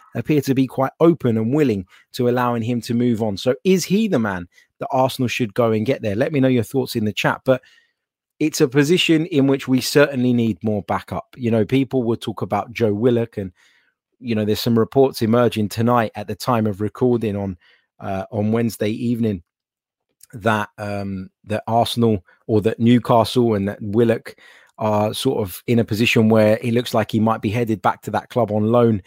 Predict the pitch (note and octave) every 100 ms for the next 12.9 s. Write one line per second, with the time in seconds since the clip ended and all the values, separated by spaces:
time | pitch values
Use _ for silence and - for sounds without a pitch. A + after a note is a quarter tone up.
0 | - - _ A#2 C3+ - F3+ F3 - -
1 | C3 A#2 - C3 A#2 B2+ A#2+ - _ _
2 | _ B2+ E3+ G3 C3+ D#2+ _ _ - D#3
3 | - E3+ E3+ E3+ D3 F#3 D3+ C#3+ D#3 D3
4 | D#3 E3+ A2+ - _ _ - E3+ - F3+
5 | F3+ A#2 - A2 D#3 F3 - E3 D3+ B2
6 | B2 B2 - C#3 A2 F2+ F#2 - _ _
7 | _ _ _ _ - B2+ - D#3+ D3 D#3+
8 | D3+ C#3+ C3+ C3+ C#3+ A#2+ - A2 B2+ -
9 | - E3 B2+ G#2 B2+ - A#2 B2+ C3+ C#3
10 | C#3 A#2+ C#3+ A#2 E2 _ _ _ _ _
11 | C#3+ - D#3 C#3+ - _ _ - F3+ G3+
12 | E3+ D#3+ D3 - - G2+ G2+ - _